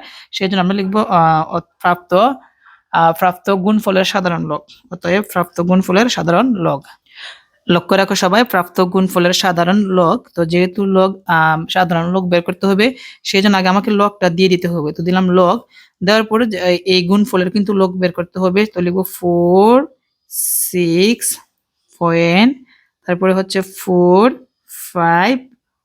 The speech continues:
এইট। ওকে, লিখলাম। লেখার পর আমরা যে কাজটি করব, ক্যালকুলেটরটা হাতে নিব, নেওয়ার পর এগুলা কেটে দিব এসি দিয়ে। কাটার পরে আমরা মানটা লিখব। প্রথম দিতে হবে লগ, তো দিলাম লগ, আর লগ দেওয়ার পর মানটা হচ্ছে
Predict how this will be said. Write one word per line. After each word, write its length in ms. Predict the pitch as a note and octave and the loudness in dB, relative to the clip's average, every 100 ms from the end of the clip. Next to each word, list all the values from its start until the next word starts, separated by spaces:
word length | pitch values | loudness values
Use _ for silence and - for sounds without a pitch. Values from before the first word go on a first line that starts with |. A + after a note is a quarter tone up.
| _ - | _ -4
এইট। 300 | F#3 E3+ - - _ _ _ _ _ _ _ - | -2 -2 -6 -12 _ _ _ _ _ _ _ -4
ওকে, 240 | F#3+ F#3+ | -2 0
লিখলাম। 480 | F3+ F3 F3 F3 D#3+ - - _ G3 | 0 -2 -2 -4 -4 -10 -20 _ -2
লেখার 340 | F#3 F#3+ A#3 | 0 0 -2
পর 140 | A#3+ | 2
আমরা 180 | A#3+ A3+ | 2 2
যে 140 | G#3+ A3 | -2 -2
কাজটি 320 | F#3+ F#3 A3+ | -2 -4 -6
করব, 300 | A3+ A3 A3+ | -6 -4 -6
ক্যালকুলেটরটা 640 | - F3+ F3+ G3+ G3+ G#3 | -6 -6 -4 -6 -4 -2
হাতে 260 | F#3+ F3 F3 | -2 -2 -2
নিব, 280 | F3 F3+ A3 | -2 0 2
নেওয়ার 320 | G3 F#3 F#3 | 4 2 2
পর 160 | F#3 | 0
এগুলা 260 | F3+ E3+ G3 | -4 0 -2
কেটে 260 | G3 E3+ E3+ | -2 -4 -2
দিব 200 | F3+ G3+ | -2 -4
এসি 280 | F3+ D#3+ F#3+ | -4 -6 -2
দিয়ে। 300 | F3 F#3 C4 - - - _ - | 0 0 -2 -8 -20 -20 _ -4
কাটার 280 | F3+ G3 F#3+ | -2 0 0
পরে 320 | G#3 G3+ A#3+ | 2 4 2
আমরা 400 | - F3 F3 E3+ | 0 -2 0 0
মানটা 380 | F3 F#3 F3 D#3 | 0 0 -2 -4
লিখব। 340 | D#3 D#3 D#3+ F3 _ | -6 -8 -12 -16 _
প্রথম 280 | F3+ G3+ G3 | -6 -2 -2
দিতে 260 | G3 - | -2 -2
হবে 200 | G3 F#3+ | 0 2
লগ, 320 | E3+ E3 D3+ F3+ - | 2 0 -2 -8 -6
তো 80 | F3+ | -2
দিলাম 260 | F#3 F3+ | 0 2
লগ, 340 | E3+ E3+ G#3+ C4 _ - _ _ | 2 2 2 -2 _ -20 _ _
আর 220 | E3+ E3 | 0 0
লগ 280 | E3+ F3+ F#3 | 2 2 2
দেওয়ার 220 | F#3 F#3+ | 2 2
পর 240 | F#3+ F3+ F3 | 2 -2 0
মানটা 340 | F3+ F3+ F3+ | 0 -2 -4
হচ্ছে 540 | E3 F3+ - - G#3 | -4 -6 -4 0 2